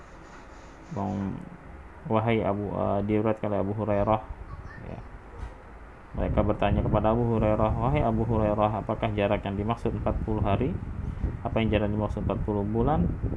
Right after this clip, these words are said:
empat puluh tahun?" Maka Abu Hurairah pun menjawab, "Aku tidak bisa memastikannya." Jadi, tidak ada kejelasan dalam hadis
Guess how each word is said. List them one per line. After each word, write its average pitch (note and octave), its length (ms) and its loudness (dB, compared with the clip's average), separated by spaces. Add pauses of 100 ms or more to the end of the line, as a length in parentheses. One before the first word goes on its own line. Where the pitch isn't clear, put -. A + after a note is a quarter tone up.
(600)
empat F#2 240 2
puluh G#2 180 2
tahun?" B2+ 400 4 (300)
Maka G2+ 240 2
Abu G2+ 160 2
Hurairah G2 240 4
pun G#2 160 2
menjawab, F#2+ 400 2
"Aku - 160 2
tidak - 160 2
bisa - 240 2
memastikannya." - 680 2 (3000)
Jadi, G#2+ 160 0
tidak G#2+ 160 4
ada A2 120 4 (200)
kejelasan A2 400 2
dalam A2 160 2
hadis A2 400 0